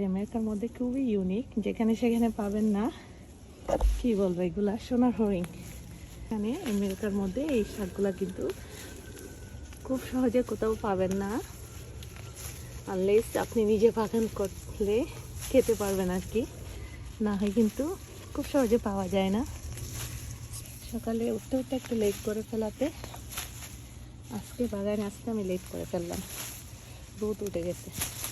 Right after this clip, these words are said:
But যেহেতু লাল শাক, লাউ গাছের মাথার নিচে আমার কিন্তু রোদ লাগতেছে না। লা-, লাল শাকের মাছা আমাকে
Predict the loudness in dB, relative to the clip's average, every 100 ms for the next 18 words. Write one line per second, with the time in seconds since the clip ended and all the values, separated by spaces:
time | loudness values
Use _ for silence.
0 | -10 -14 -14 -14 -14 -8 -6 -2 0 0
1 | 2 0 2 0 -2 -4 -2 -4 -6 -10
2 | -10 -12 -12 -12 -12 -6 0 2 4 2
3 | 4 4 6 4 2 2 6 4 4 0
4 | -2 -2 -6 0 2 2 4 6 8 6
5 | 4 2 -2 -2 -2 0 0 0 -4 -6
6 | -10 -18 -18 -18 -8 -4 -4 -4 -2 0
7 | 0 0 -2 -4 -4 -4 -6 -10 -16 -18
8 | -8 -4 -4 -4 -4